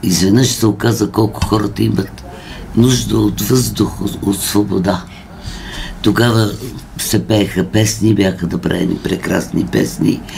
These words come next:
и нашата песен с Васил, „До кога все така ще я караме?“, аз мисля, че тя продължава да бъде актуална.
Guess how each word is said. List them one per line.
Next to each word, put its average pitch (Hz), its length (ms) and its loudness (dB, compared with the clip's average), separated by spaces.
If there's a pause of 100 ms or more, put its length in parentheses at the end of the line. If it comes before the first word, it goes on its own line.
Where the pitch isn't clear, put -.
(380)
и 107 120 6
нашата 113 380 2
песен 98 440 0
с 92 60 -2
Васил, 98 460 0 (720)
„До 101 140 2
кога 107 300 2
все 113 280 -2
така 98 280 -2
ще - 240 -4
я 80 100 -2
караме?“, 87 460 2
аз 92 180 0
мисля, 87 300 2
че 87 360 0
тя 98 120 2
продължава 101 580 2
да 101 100 -4
бъде 101 280 -2
актуална. 107 880 0